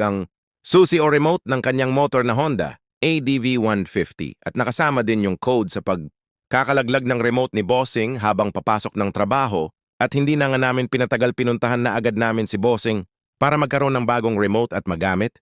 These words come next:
Pauwi ang kanyang motor. Panoorin hanggang dulo ang video para makita kung gaano namin kabilis ginawa ang Honda A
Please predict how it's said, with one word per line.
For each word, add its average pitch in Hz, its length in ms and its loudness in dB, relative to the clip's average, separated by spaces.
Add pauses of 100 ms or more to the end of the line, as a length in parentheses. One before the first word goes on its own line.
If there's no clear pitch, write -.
(380)
Pauwi 131 480 2
ang 135 80 -4
kanyang 110 320 0
motor. 101 480 -2 (320)
Panoorin 131 400 2
hanggang 120 320 0
dulo 117 240 2
ang 101 160 -2
video 143 400 0 (320)
para 127 160 -2
makita 127 480 -2
kung 107 240 -2
gaano 107 240 0
namin 85 400 -2 (320)
kabilis 151 560 0
ginawa 123 480 0
ang 98 240 -4
Honda 104 480 0
A 92 140 0